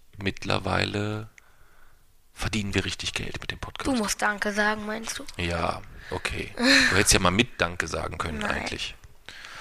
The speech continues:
Speaker 1: Dann sage ich halt alleine Danke. Denn wir haben jetzt, jeden Monat kriegen wir fünf Dollar überwiesen.
Speaker 2: Wieso Dollar?
Speaker 1: Ähm, weil das Programm, über das wir das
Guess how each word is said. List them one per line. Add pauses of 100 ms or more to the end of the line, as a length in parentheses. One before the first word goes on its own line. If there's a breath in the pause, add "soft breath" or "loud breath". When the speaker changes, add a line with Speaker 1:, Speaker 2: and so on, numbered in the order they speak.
(140 loud breath)
Speaker 1:
Dann
sage
ich
halt
alleine
Danke. (400)
Denn (600)
wir
haben
jetzt, (640)
jeden
Monat (560 loud breath)
kriegen
wir (560)
fünf
Dollar
überwiesen. (800)
Speaker 2:
Wieso
Dollar? (1200 loud breath)
Speaker 1:
Ähm, (180)
weil
das
Programm,
über
das
wir
das